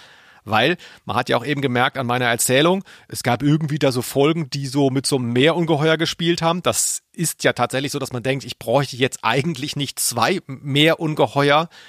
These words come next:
in einer Reihe. Die kommen ja auch nacheinander. Also fünfzehn und sechzehn, glaub ich, ist die Nummerierung <laughs> dieser beiden Folgen. Das ist schon ein bisschen witzig. Das hat eben damit zu tun, dass Nessie viel, viel früher da war. Das nur zur Erklärung. Soll ich mal den Klappentext vorlesen oder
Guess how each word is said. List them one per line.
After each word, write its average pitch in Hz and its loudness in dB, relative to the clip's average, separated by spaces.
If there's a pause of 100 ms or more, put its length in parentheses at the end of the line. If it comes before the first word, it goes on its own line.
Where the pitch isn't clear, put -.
in 160 2
einer 131 0
Reihe. 147 2
Die 143 -6
kommen 156 -2
ja 139 -2
auch 110 -4
nacheinander. 113 0 (200)
Also 110 -4
fünfzehn - -4
und 127 -4
sechzehn, 131 0
glaub 120 2
ich, 123 -2
ist - -2
die 123 -2
Nummerierung 131 2
<laughs> - -6
dieser 135 2
beiden 117 2
Folgen. 139 2
Das 113 -8
ist 101 0
schon - -2
ein - -4
bisschen 123 -8
witzig. - -2 (460)
Das 120 0
hat 151 2
eben 135 0
damit 127 0
zu - -6
tun, 131 -4
dass 123 0
Nessie 117 -2
viel, 135 -2
viel 131 0
früher 135 4
da 87 -2
war. 71 -12 (340)
Das - -2
nur 123 2 (120)
zur 120 0 (600)
Erklärung. 117 0 (300)
Soll 143 4
ich 160 0
mal 160 4
den 156 -2 (260)
Klappentext 147 -4
vorlesen 170 0
oder 120 0